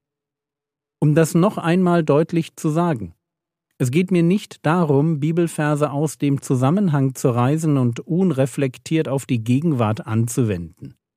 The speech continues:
Es geht mir darum, einen Trend aufzuzeigen. Immer mehr Menschen, die sich Christen nennen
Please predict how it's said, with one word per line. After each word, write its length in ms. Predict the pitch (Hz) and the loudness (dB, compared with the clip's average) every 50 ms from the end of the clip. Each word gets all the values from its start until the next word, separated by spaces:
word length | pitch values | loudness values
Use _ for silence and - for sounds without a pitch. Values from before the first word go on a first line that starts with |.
| _ _ _ _ _ _ _ _ _ _ - | _ _ _ _ _ _ _ _ _ _ -4
Es 160 | 147 127 120 | -2 -2 2
geht 200 | 151 185 214 - | 0 0 2 2
mir 120 | 226 208 | 0 0
darum, 500 | 170 151 139 139 165 175 185 190 196 185 | 2 2 2 2 2 2 2 0 0 0
einen 400 | - 151 147 151 156 156 156 147 - - | 0 0 0 2 2 2 0 -2 -4 -8
Trend 500 | - - 135 131 156 190 240 247 - - | -10 -6 -2 0 0 0 0 0 -2 -4
aufzuzeigen. 960 | 139 123 127 123 - - - 135 117 - - 127 101 92 87 76 101 - _ _ _ _ _ _ _ _ _ _ _ _ _ _ _ _ _ _ - | -4 -2 -4 -4 -4 -4 -6 -6 -4 -4 -4 -4 -4 -6 -8 -14 -16 -20 _ _ _ _ _ _ _ _ _ _ _ _ _ _ _ _ _ _ 0
Immer 220 | 196 226 254 254 220 | 2 2 2 2 2
mehr 240 | 175 160 170 185 | 2 2 2 2
Menschen, 560 | 180 160 135 123 123 143 180 175 - 208 180 147 | 2 2 2 2 2 2 0 -2 -2 -2 -2 0
die 80 | 135 | 0
sich 300 | 127 127 123 113 - - | 0 0 -2 -2 -4 -10
Christen 640 | - - 185 214 - - - - - 165 156 147 123 | -6 -2 -2 -2 -2 -4 -8 -4 -2 -2 -2 -2 -2
nennen 640 | 117 120 110 110 107 107 113 127 147 170 208 254 254 | 0 0 2 2 4 4 4 4 4 2 2 0 -2